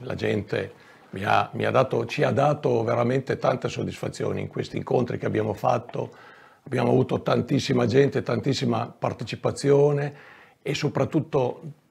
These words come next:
tanta collaborazione, cioè la gente ha interagito con noi, ha fatto domande, ha fatto proposte e questa è una cosa che per me, per noi è, è stata veramente gratificante. E, mm,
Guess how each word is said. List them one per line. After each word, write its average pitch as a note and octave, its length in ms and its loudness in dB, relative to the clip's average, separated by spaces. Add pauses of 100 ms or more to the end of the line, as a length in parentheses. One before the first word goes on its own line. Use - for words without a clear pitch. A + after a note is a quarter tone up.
tanta B2 640 4 (320)
collaborazione, A#2 920 2
cioè C3 140 -4
la B2 100 0
gente C#3+ 320 2
ha B2 40 2
interagito A#2+ 720 -2
con A#2+ 220 -2
noi, C#3 420 2
ha A2 220 -6
fatto A2+ 680 -4 (220)
domande, C3 640 2
ha G#2+ 60 0
fatto B2+ 300 -4
proposte C3+ 840 0
e A#2 80 -12
questa B2+ 260 -6
è A#2 40 0
una A2 160 -2
cosa A#2+ 380 -2
che A#2+ 180 -6
per A#2+ 260 -6
me, A#2+ 440 -2
per A#2 160 -4
noi A#2 360 0
è, A2+ 460 -4
è A2+ 100 -12
stata B2 300 -4
veramente A2 480 -2
gratificante. G#2 1080 -6 (1040)
E, B2 680 4
mm, B2+ 220 -6